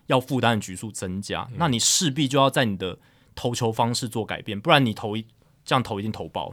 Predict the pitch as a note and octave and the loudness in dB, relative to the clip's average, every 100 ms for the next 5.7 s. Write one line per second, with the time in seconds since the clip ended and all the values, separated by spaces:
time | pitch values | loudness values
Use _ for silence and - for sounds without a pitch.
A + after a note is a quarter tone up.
0 | G#2+ G2+ G#2 A2 A#2 - - - - E3 | -14 -10 -6 -4 -6 -10 -20 -2 8 8
1 | C3 C3 C#3+ A2 G#2+ G#2 G2+ G2+ F#2+ F2+ | 10 8 6 4 -2 -4 -2 -4 -6 -10
2 | D#2 D#2+ A2+ A2 F#2+ D#2+ F#2+ - - _ | -12 -6 -2 -2 -4 -10 -12 -12 -20 _
3 | _ E2 C#2 A2 G#2 G#2+ G2+ F#2+ F#2 E2+ | _ -12 -4 -2 -2 -2 0 0 0 -4
4 | F#2 G2 A2+ G#2+ - - G2+ G2 A2 A#2+ | -6 -4 -4 -6 -10 -4 -2 0 4 4
5 | G#2 G#2+ G#2 F#2+ - D2 E2 | 4 4 2 2 -2 -12 -12